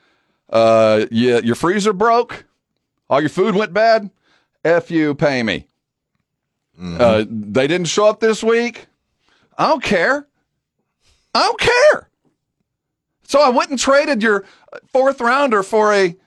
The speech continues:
Speaker 1: a, a third round draft pick. I don't care. Catch him up.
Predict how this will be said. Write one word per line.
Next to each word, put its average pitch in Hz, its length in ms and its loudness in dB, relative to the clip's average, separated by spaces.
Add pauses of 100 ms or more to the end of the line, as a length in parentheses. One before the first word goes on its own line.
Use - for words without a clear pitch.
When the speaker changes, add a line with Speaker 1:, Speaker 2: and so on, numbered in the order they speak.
(1080)
Speaker 1:
a, 165 160 0
a 196 160 2
third 254 380 -2
round 247 300 0
draft 262 340 0
pick. - 240 -6 (140)
I - 60 -2
don't 381 160 0
care. 311 420 0 (1600)
Catch 302 260 2
him 349 140 0
up. 415 360 2